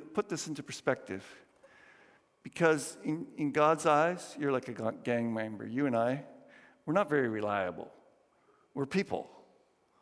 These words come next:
We tend to use gifts given to us for ourselves. We tend to be selfish. We tend to be all about our own little kingdom, not about his kingdom at all.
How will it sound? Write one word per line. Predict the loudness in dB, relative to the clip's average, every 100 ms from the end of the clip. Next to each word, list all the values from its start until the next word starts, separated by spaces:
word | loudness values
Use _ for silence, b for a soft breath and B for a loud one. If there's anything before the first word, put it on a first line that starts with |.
| b b b b _ -2
We | 2 2 0 -6 -6
tend | 2 4 4 0 -4
to | -4
use | 2 4 4 4 -2 -8 -12 -18 b b b _ -4
gifts | -2 0 -2
given | -4 -2
to | 0 0
us | 0
for | 0 0
ourselves. | 2 0 -2 -2 -6 -8
We | -4
tend | -2 -2
to | -4
be | -4
selfish. | 0 0 -2 -12 -14 -16 -20 _ b b
We | -12 -4
tend | -2 -2
to | -2
be | -2 -2 -2 -6 B B B B -2
all | 2 4
about | 4 4 2 0
our | 4 4
own | 4 2
little | 2 0
kingdom, | -4 -8 -8 -10 -8
not | 0 2 2
about | 2 0
his | -2 -4
kingdom | -4 -2 0
at | 0
all. | 0 -2 -8 -16 -20